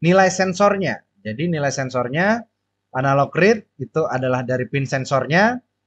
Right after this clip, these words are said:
lalu kita di print secara serial nilai sensornya berapa. Jika nilai sensornya kurang dari seratus, maka L C D-nya akan memprint tulisan empty, artinya tidak ada airnya.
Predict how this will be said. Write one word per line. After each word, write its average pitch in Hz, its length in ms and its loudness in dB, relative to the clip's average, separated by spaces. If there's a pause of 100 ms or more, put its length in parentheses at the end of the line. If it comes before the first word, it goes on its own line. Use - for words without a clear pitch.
(200)
lalu 170 300 0
kita 156 560 2
di 151 100 -4
print 226 320 -2
secara 156 320 2
serial 170 480 2
nilai 156 240 -2
sensornya 156 480 -4
berapa. - 400 -6 (720)
Jika 220 480 4
nilai 202 240 4
sensornya 175 880 2 (160)
kurang 196 240 4
dari 160 160 2
seratus, 156 720 -2
maka 202 480 2 (480)
L 135 80 -2
C 143 160 -4
D-nya 165 400 0
akan 170 240 2
memprint 208 400 0 (160)
tulisan 190 560 0
empty, 175 480 -2
artinya 131 480 -4
tidak 139 320 0
ada 190 160 2
airnya. 156 560 0